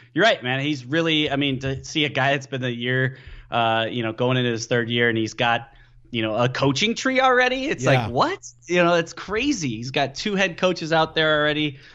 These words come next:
Speaker 1: Um, people are taking offensive coordinator jobs left and right. So, yeah, I mean, he's definitely,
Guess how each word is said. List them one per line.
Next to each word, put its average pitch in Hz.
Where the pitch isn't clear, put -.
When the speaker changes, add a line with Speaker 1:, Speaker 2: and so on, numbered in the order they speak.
Speaker 1:
Um, 120
people 143
are 135
taking 131
offensive 135
coordinator 156
jobs 135
left 147
and 127
right. 123
So, 135
yeah, 139
I 127
mean, 131
he's 147
definitely, 160